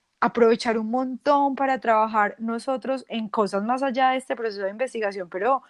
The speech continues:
cosas súper disfrutables como lo son los hobbies, desarrollar un arte,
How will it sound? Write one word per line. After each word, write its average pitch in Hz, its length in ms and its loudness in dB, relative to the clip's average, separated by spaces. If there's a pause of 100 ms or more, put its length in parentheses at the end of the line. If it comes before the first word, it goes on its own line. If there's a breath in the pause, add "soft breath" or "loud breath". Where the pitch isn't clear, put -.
(120 soft breath)
cosas 196 280 -4
súper 240 320 -2
disfrutables 196 720 2
como 262 220 0
lo 214 100 -2
son 190 220 -6
los 185 160 -4
hobbies, 262 460 6 (240 loud breath)
desarrollar 202 600 0
un 190 160 0
arte, 254 540 2